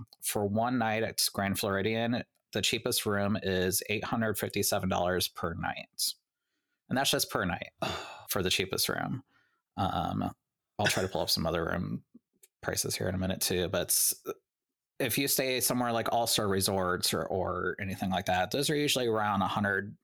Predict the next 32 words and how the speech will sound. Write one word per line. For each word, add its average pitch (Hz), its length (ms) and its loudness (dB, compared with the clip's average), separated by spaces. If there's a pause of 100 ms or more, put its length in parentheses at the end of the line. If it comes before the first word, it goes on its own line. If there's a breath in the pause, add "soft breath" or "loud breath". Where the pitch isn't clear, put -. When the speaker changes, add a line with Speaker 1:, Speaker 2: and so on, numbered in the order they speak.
Speaker 1:
eighty 101 360 2
bucks 117 360 -2
a - 20 -2
night 127 260 0
or 135 80 0
so. 143 500 0 (440 loud breath)
Um, 95 280 2
so 95 320 2 (140)
definitely 143 420 2
a - 40 2
huge, 104 600 0
huge 98 400 0
price 92 300 0
difference. 135 800 0 (760)
Um, 95 640 0 (260)
Speaker 2:
Okay, 120 400 4 (560)
here's 160 260 4
your 160 140 4
answer 139 380 2
to, 135 160 2
this 147 120 4
was 185 100 2
the 170 80 4
New 147 120 6
York 165 200 4
Times 143 300 4
in 120 140 2
nineteen 127 500 0
ninety-two. 113 960 -2 (480)
Uh, 110 180 4
Grand 139 340 2
Fr-, 165 200 0